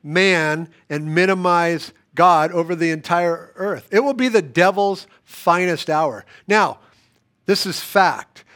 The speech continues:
The Church of Jesus Christ today does not have to apologize for being exclusive because Jesus Christ said that he is the only way. Amen? We need to know that.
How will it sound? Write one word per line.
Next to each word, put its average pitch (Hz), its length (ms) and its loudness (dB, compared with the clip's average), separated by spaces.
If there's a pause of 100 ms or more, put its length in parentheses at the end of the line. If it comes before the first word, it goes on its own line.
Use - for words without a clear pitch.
(120)
The 147 100 -8
Church 240 380 2
of 240 120 -4
Jesus 202 400 -4
Christ 190 400 0
today 170 380 -2
does 160 280 -4
not 196 300 4
have 202 360 0
to 202 160 0
apologize 165 1040 2 (360)
for 175 160 -4
being 196 360 4
exclusive 185 1120 0 (320)
because 180 420 0
Jesus 220 500 0
Christ 185 440 0
said 147 500 -2 (160)
that 147 160 -4
he 196 240 0
is 190 220 0
the 165 260 -2 (160)
only 170 560 0
way. 143 460 -2 (200)
Amen? 160 440 -2 (840)
We 175 140 4
need 269 180 4
to 247 100 4
know 226 220 8
that. 156 320 -2